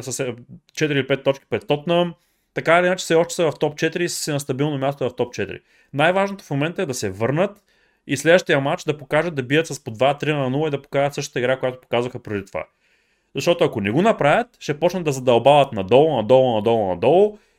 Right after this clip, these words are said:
и оттам нататък вече няма връщане назаде. Така че определено щ-, трябва още сега четвъртъка срещу Бетис да направят силен матч и след това Висшата лига отново.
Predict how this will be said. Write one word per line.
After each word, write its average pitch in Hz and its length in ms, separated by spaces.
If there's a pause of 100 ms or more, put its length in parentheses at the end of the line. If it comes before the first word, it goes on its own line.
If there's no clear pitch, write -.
и 185 600
оттам 151 260
нататък 143 320
вече 139 200
няма 123 220
връщане 98 340
назаде. 80 300 (2750)
Така 165 240
че 185 480 (220)
определено 165 480
щ-, - 160 (680)
трябва 165 260
още 160 160
сега 160 120
четвъртъка 185 680
срещу 147 320
Бетис 139 340
да 120 360
направят 120 380
силен 101 220
матч 160 500
и 156 80
след 147 160
това 143 220
Висшата 120 260
лига 113 160
отново. 90 400